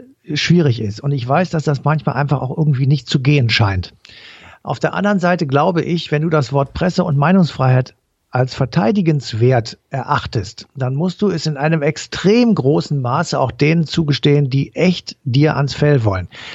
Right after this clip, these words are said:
Bis zu einem bestimmten Punkt. Da sind wir, wir, wir bewegen uns auf diesen Punkt zu,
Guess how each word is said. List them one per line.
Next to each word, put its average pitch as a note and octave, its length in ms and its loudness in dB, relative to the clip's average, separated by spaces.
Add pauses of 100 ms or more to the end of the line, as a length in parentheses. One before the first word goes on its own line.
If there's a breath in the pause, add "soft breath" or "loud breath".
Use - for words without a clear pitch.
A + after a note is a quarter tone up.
(180 loud breath)
Bis G#3+ 220 0
zu G3+ 120 0
einem E3 180 0
bestimmten E3+ 360 -2
Punkt. G#2 420 -2
Da C#3+ 280 0
sind F3+ 240 -2
wir, F3+ 160 0
wir, D#3 180 0 (100)
wir D#3+ 120 2
bewegen E3 380 2
uns F3 120 0
auf D#3 140 -2
diesen D3 240 -4
Punkt B2+ 280 -4
zu, A#3+ 360 2